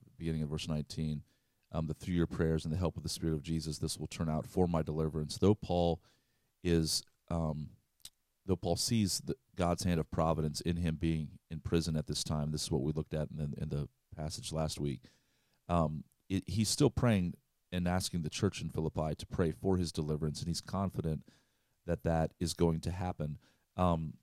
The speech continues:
I, again, it's just Paul's overall attitude is the thing that is exemplary, um,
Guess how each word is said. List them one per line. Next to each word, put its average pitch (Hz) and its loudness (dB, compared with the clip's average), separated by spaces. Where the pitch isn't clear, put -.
I, 85 -4
again, 92 2
it's 95 0
just - -2
Paul's 131 4
overall 107 8
attitude 92 2
is - -2
the 80 -2
thing 87 0
that 85 2
is 80 0
exemplary, 82 0
um, 80 4